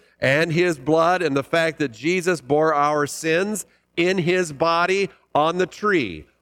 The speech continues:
on the cross. He brings that back to our attention. Don't lose sight of that. And then here in chapter three, verses eighteen through twenty-two,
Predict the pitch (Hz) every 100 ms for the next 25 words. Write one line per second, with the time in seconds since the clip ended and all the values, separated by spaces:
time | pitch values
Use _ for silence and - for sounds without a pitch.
0 | - 147 170 180 170 - 180 165 107 85
1 | 135 101 117 139 180 170 165 175 139 165
2 | 165 - 165 160 160 165 165 - 101 -
3 | _ - 151 160 175 170 180 175 - 185
4 | 156 117 139 117 127 104 107 131 143 139
5 | 123 170 226 196 139 131 143 - _ -
6 | 143 143 - 151 147 151 139 202 226 185
7 | 226 165 156 131 123 139 131 135 135 123
8 | - 131 127 123 123 120 160